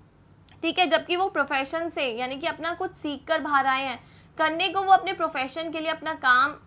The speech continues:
खुद का स्टार्ट कर सकते थे, but यहाँ पर वो क्या कर रहे हैं? दूसरे के लिए काम कर रहे हैं, तो वो किस में कन्वर्ट हो गए? एम्प्लॉयमेंट में। तो आप यहाँ पे ये नहीं कह सकते कि भाई चारों अपने प्रोफेशन को ज्वाइन करके बैठे, नहीं,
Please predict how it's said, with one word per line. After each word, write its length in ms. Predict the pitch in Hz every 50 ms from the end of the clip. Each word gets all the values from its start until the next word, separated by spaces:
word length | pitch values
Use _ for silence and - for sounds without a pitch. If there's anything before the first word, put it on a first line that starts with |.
| - -
खुद 180 | - 277 254 -
का 180 | - 311 302
स्टार्ट 380 | 294 285 - 262 226 226 220 220
कर 140 | - 220 214
सकते 380 | 214 - 208 196 - 196 190 180
थे, 120 | 220 196 190 - - - - - - - -
but 180 | 240 247 240
यहाँ 220 | 262 262 254 247 233
पर 380 | 233 285 311 339 381 403 - - - - - - 240
वो 120 | 240 262
क्या 260 | 254 - 277 262 269
कर 200 | 285 277 302 269
रहे 100 | 247 302
हैं? 120 | 339 339 254
दूसरे 340 | 262 262 247 - 269 285 277
के 100 | 285 277
लिए 120 | 262 262
काम 260 | 262 240 220 220 226
कर 160 | 220 233 220
रहे 100 | 214 214
हैं, 100 | 226 220
तो 100 | - 294
वो 240 | 294 277 285 294 330
किस 260 | 320 320 302 294 -
में 220 | 294 339 381 359 -
कन्वर्ट 580 | - 277 262 240 233 233 233 269 294 339 330
हो 120 | 349 330 320
गए? 280 | 269 339 359 392 415 - -
एम्प्लॉयमेंट 640 | - 269 277 262 285 262 233 220 214 214 214 208 202
में। 160 | 196 190 190 - - - - - - -
तो 60 | 294
आप 140 | 294 311 311 311
यहाँ 180 | 302 311 311 311
पे 100 | 320 339
ये 180 | 302 311 330
नहीं 200 | 339 370 370 302 349
कह 100 | 320 311 311 320 330 320
सकते 480 | 311 - - 311 311 277 - - 302 330
कि 120 | 302 339
भाई 140 | 339 349 330
चारों 400 | 339 - 339 302 269 269 302 311
अपने 160 | 302 311 320
प्रोफेशन 480 | 285 311 285 - 269 247 247 269 277 269
को 100 | 285 285
ज्वाइन 340 | 220 240 226 214 220 240
करके 260 | 226 220 214 190 202 208
बैठे, 300 | 196 180 170 - 196 196
नहीं, 200 | 214 220 202